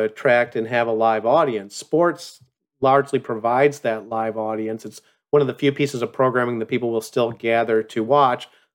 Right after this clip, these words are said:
though in the time of covid, that, even that's been a, a challenge. And gambling is something that has a lot of promise for creating a really committed and engaged audience.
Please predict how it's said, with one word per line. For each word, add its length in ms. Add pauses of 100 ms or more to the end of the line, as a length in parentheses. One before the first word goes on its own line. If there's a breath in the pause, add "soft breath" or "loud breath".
(120)
though 200
in 120
the 260
time 240
of 140
covid, 400
that, 140
even 180
that's 260
been 220
a, 320
a 60
challenge. 600 (640)
And 440
gambling 880
is 220
something 460
that 120
has 260
a 140
lot 480
of 180
promise 460
for 540
creating 400
a 60
really 920 (340)
committed 800
and 240
engaged 840
audience. 640